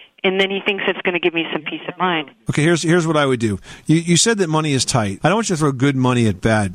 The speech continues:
Speaker 2: ideas. And I think replacing it with the same thing is kind of a bad idea, especially since it's eleven years old. What I would prefer to see you do is, is live with that for another year or two, save up some money, and then put in a tankless.
Speaker 1: Okay. And do you rec-, recommend tanklesses go in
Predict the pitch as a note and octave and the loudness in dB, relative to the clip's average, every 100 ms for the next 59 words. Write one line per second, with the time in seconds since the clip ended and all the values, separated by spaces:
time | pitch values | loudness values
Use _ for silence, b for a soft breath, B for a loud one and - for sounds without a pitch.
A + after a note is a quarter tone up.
0 | - G2+ F#2 G2 E2+ D#2 - B B - | -2 0 4 2 2 -4 -8 B B 0
1 | B2+ B2+ F#3+ D#3 B2 C#3+ C3+ C#3 A2 G#2+ | 0 0 0 0 0 0 0 2 2 2
2 | G#2+ B2 A2 - A2 G2+ A#2+ G#2+ G2+ G#2 | 2 2 2 2 0 0 2 2 2 4
3 | G#2 G2+ G#2+ G2+ - C#3 C#3 A#2 A2 A#2 | 2 4 2 2 0 0 0 2 2 2
4 | G2+ A#2 A2+ A2 A2+ A2 G2 A2 A2 A2 | 2 2 2 2 4 4 4 4 2 0
5 | B B B C3+ C#3+ C#3+ C3 - F3 E3+ | B B B 0 2 0 -4 0 2 2
6 | - C#3 A#2 B2 A#2+ G#2+ - A#2 A2+ C#3 | 2 2 4 4 4 0 0 0 4 2
7 | C3+ B2 B2+ G#2+ - A#2 A2 G#2+ G2+ G2+ | 4 0 2 -2 0 2 2 2 2 4
8 | G#2 G#2 - A#2 G#2+ A2+ - - C3+ C#3 | 6 4 4 4 4 0 -4 0 2 2
9 | C3 - A#2 A2 G#2+ A2 A2 G#2+ F#2+ G2+ | 2 2 2 4 2 2 4 4 4 2
10 | G2 - F2 - - - - F#3 - E3 | 2 2 -2 -2 -2 -2 0 0 0 -4
11 | D#3+ _ _ _ _ B B A3 G#3+ A3+ | -4 _ _ _ _ B B -2 -2 0
12 | A3+ C4 B3+ _ _ G3+ A3 G#3+ G#3+ - | 2 2 -2 _ _ -2 -2 -2 -6 -10
13 | _ G#3 G3+ G3 F#3 - G3 F#3 F#3+ - | _ -4 -2 -4 -4 -4 -4 -2 -6 -4
14 | F#3 - F#3 F3 - F3 E3+ | -8 0 0 0 0 -4 -4